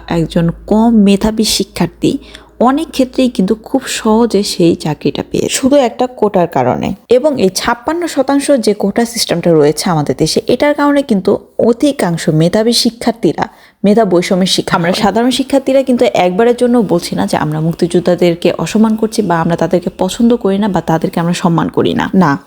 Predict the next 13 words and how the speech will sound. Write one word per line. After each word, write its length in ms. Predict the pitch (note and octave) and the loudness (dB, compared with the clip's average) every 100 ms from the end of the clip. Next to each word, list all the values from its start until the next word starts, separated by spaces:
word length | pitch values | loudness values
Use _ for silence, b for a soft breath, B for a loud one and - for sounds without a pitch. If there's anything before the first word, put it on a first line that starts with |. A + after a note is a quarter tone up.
| _ | _
একদমই 500 | - A3 G#3 G3 F3 | -2 -2 -2 -4 -4
না। 240 | F#3+ - G3 - B | -2 -4 -6 -12 B
আহ, 460 | - D#3+ D#3 D#3 - | -2 2 2 0 -4
সরকারি 460 | - F#3 F3+ F3+ F3+ | -4 0 0 2 2
চাকরিতে 500 | F3+ E3+ - F#3+ F3+ | 0 -2 -2 -2 0
সে 200 | - E3+ | 2 2
মুক্তিযোদ্ধা, 760 | F3 F3 F#3+ F#3 E3+ F3 E3+ - B B | 2 0 0 0 0 0 -2 -4 B B
সে 180 | - G#3 | 0 2
কোঠা 240 | G#3 F#3 | 2 -2
পেয়েছে, 460 | F3+ F3 F3 G#3+ C4 | 0 0 0 -2 -4
সে 180 | - C#4 | 0 0
পাক, 260 | F3+ F3+ - - | 0 -2 -4 -6
তার 340 | F3 E3+ - | -2 0 0